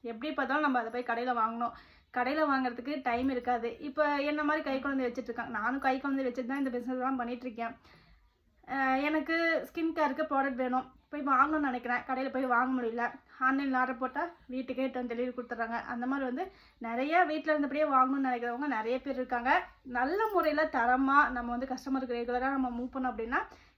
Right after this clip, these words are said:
நம்மளை விட்டு கஸ்டமர் போவே மாட்டாங்க, நமக்கு இன்னும் அதிகமா சப்போர்ட்ல தான் இருப்பாங்க. So வீட்ல இருந்தபடியே கண்டிப்பா ஒவ்வொருத்தரும் உங்களால என்ன முடியுமோ அந்த பிசினஸை ஸ்டார்ட் பண்ணுங்க. அதிக இன்வெஸ்ட்மெண்ட்டே தேவையில்லை, வெறும் பத்து ரூபாய், இருபது ரூபாயிலேருந்தே நம்மளோட பிசினஸை ஸ்டார்ட் பண்ணலாம். But நம்ம ஸ்டார்ட் பண்ணிட்டு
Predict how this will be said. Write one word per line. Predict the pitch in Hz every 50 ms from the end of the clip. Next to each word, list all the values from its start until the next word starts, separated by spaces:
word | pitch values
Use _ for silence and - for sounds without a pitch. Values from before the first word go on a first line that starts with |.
| _ -
நம்மளை | - 240 240 233 247 247 247 247 247
விட்டு | 247 262 - 359
கஸ்டமர் | 359 277 - - - 269 277 285 269 -
போவே | 269 254 262 269 285 285
மாட்டாங்க, | 269 262 247 247 247 240 262 339
நமக்கு | 339 320 285 262 240 262
இன்னும் | 262 277 311 349 370 330 277
அதிகமா | 233 247 240 254 262
சப்போர்ட்ல | 262 262 226 - 240 247 247 240 233
தான் | 247 240
இருப்பாங்க. | 233 226 - 226 220 226 226 247 254 - - - -
So | - - 277 285 359 415 - - - _ _ _ _ -
வீட்ல | 247 277 320 294 - 339
இருந்தபடியே | 311 294 285 247 254 247 285 320 311
கண்டிப்பா | 311 277 254 254 262 - 311 311 285 269
ஒவ்வொருத்தரும் | 277 277 262 311 349 339 339 330 370 370 330
உங்களால | 285 277 269 269 285 339 349 320
என்ன | 277 262 277 330 392 440 427
முடியுமோ | 415 330 285 285 311 339
அந்த | 330 311
பிசினஸை | 233 247 262 - 269 277 269 294
ஸ்டார்ட் | 277 - - - 269 262 285 285 -
பண்ணுங்க. | - 277 262 254 254 269 294 392 440 - - - _ - - - - -
அதிக | 220 240 233 233 277 349 415 427
இன்வெஸ்ட்மெண்ட்டே | 392 330 294 294 311 311 302 269 254 285 302
தேவையில்லை, | 277 269 262 254 247 247 247 - - - - - - - - -
வெறும் | 262 277 349 339
பத்து | 339 277 254 262 - 320
ரூபாய், | 311 311 320 320 320
இருபது | 285 277 285 285
ரூபாயிலேருந்தே | 269 247 269 254 254 247 240 269 311
நம்மளோட | 311 269 254 247 240 220
பிசினஸை | 233 233 254 285 262 262
ஸ்டார்ட் | 240 - 254 240 240 254 254
பண்ணலாம். | - 254 233 233 262 302 294 -
But | - - -
நம்ம | - 233 233
ஸ்டார்ட் | 233 - - 262 247 262 285 277
பண்ணிட்டு | - 311 277 254 233 233 311